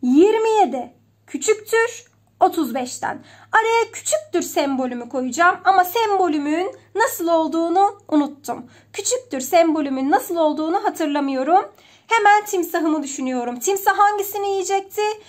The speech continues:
Büyük olan sayıyı yiyecekti. Timsahımız bizim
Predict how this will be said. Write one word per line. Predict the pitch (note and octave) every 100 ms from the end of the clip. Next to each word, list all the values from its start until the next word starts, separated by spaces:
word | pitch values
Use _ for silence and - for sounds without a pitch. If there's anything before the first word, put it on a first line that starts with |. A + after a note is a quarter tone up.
| - -
Büyük | C#4+ G4 G4+ -
olan | D4+ C4 B3+
sayıyı | - C4 B3 B3 A#3
yiyecekti. | A#3 A3+ A#3 A3+ - C4+ D4+ C5+ - _ _ _ _
Timsahımız | - D#4 D4+ D#4 D#4 C#4+ C#4 A#3+
bizim | A#3+ C4+ E4